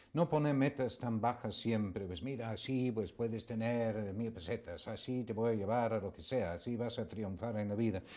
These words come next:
Como metas así de triunfo inmediato, de dinero, de consecuencias de este tipo, sino de entusiasmarse con la idea de vivir, que la vida es bella,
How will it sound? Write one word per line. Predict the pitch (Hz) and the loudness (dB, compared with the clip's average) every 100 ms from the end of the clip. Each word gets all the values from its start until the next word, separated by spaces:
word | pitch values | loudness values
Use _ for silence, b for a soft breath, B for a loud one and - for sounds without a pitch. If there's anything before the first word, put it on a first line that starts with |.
| B B | B B
Como | 143 143 | 4 6
metas | 156 175 165 156 - | 6 4 4 2 0
así | 131 113 143 135 | -2 0 2 2
de | 107 98 113 | 2 0 0
triunfo | - 113 123 143 131 - 127 120 | 2 4 6 8 6 6 6 6
inmediato, | 120 120 117 127 123 - 120 | 6 6 4 4 2 0 2
de | 120 | 2
dinero, | 107 110 120 123 120 120 120 | 4 4 4 4 4 2 2
de | 107 104 - B B - | 0 -2 -4 B B 2
consecuencias | 139 135 131 - 131 127 120 123 123 117 | 4 4 2 2 2 2 2 0 0 -2
de | 113 117 | -2 -2
este | 117 117 | -4 -6
tipo, | 131 120 127 | -4 -2 -4
sino | - 156 151 151 | -2 0 2 2
de | 139 131 | 0 0
entusiasmarse | 131 123 110 101 101 92 98 160 180 - 135 156 B B B B B - | 0 0 0 -2 -4 -4 -2 -2 -2 -4 -6 -6 B B B B B 0
con | 147 269 | 2 4
la | 151 | 2
idea | 117 107 147 165 139 | 2 2 2 2 -2
de | 113 113 | -4 -2
vivir, | 104 110 156 160 90 | 0 0 0 -2 -6
que | - 110 | -6 -2
la | 107 | 0
vida | 113 120 120 117 | 2 2 0 -2
es | 107 87 | -4 0
bella, | 139 196 180 85 | 0 2 0 -4